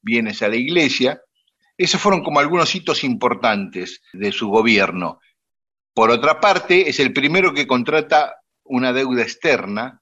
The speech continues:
a la Baring Brothers por un millón de libras en mil ochocientos veinticuatro,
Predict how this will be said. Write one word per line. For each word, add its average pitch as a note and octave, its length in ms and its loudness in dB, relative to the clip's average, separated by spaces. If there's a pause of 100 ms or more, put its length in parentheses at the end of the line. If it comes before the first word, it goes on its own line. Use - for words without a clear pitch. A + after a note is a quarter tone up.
(120)
a E2+ 100 -6
la F#2 120 -2
Baring A#2 320 0
Brothers C#3+ 520 2
por F#2+ 140 -6
un G#2+ 100 -4
millón A2 280 -2
de A#2 100 0
libras B2 560 0
en F2+ 140 -12
mil G#2 180 0
ochocientos A2+ 240 2
veinticuatro, F3+ 840 0